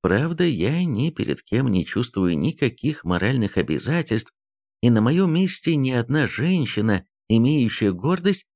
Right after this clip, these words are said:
не чувствовала бы их после всего, что было, но хочу, чтобы приличия были соблюдены.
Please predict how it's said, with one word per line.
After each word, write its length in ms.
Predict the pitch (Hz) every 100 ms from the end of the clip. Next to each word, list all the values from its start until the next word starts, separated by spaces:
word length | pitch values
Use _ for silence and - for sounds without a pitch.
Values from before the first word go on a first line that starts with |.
| _ -
не 220 | 139 131
чувствовала 560 | - 180 - 135 131 127
бы 160 | 117
их 400 | 127 - 180 165
после 340 | - 143 - 98
всего, 500 | - - 139 190 185 _
что 300 | - - 165
было, 460 | 139 131 101 101 92 _ _ _ -
но 160 | 139
хочу, 300 | 113 135 196
чтобы 300 | 180 143 135
приличия 600 | - 110 110 185 185 -
были 280 | - 165 160
соблюдены. 680 | - - 135 151 143 107 64